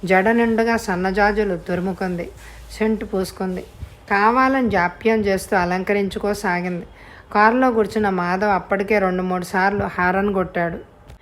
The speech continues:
ఆశ మనసు శూన్యంగా ఉంది. టైమ్ చూసింది, తొమ్మిది గంటలైంది.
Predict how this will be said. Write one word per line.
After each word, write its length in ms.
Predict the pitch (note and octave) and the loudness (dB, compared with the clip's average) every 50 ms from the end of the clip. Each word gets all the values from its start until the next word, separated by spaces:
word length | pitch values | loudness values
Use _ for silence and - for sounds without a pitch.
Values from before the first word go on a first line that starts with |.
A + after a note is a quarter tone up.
| - - - - - | -20 -20 -10 -4 0
ఆశ 260 | G3 G3 G#3 G3+ - | 2 2 2 2 2
మనసు 460 | A#3+ A3+ G#3+ G3 G3+ G#3 G3+ G#3 A#3 | 2 2 4 2 2 2 2 0 0
శూన్యంగా 720 | F#3+ G3 - G3+ F#3+ G3 G#3 G#3+ A3 A3 A3 A3 A3 A3+ A3 | -2 -2 -2 -2 0 2 4 4 4 4 4 4 4 4 4
ఉంది. 320 | G#3 G3 F#3 F3 F3 - - - - - - - - - - - | 4 2 0 -2 -4 -8 -10 -14 -20 -20 -20 -20 -20 -18 -6 -2
టైమ్ 260 | G3 G3 A3 A#3 A3+ - A3+ | 0 2 2 2 2 2 2
చూసింది, 460 | G3+ F#3 - - G3 F#3+ F#3+ G3 - - - - - - - - - - - | 0 0 0 -2 -4 -4 -4 -6 -8 -12 -18 -20 -20 -20 -20 -20 -20 -6 -2
తొమ్మిది 300 | G#3 F#3+ G3+ G3+ G3 G3 | 0 2 2 2 2 2
గంటలైంది. 600 | F3+ F3 F3+ F#3+ F#3 G#3 G#3 G3+ G3 F#3 F3 F#3 | 2 0 0 0 2 2 2 2 2 0 -4 -6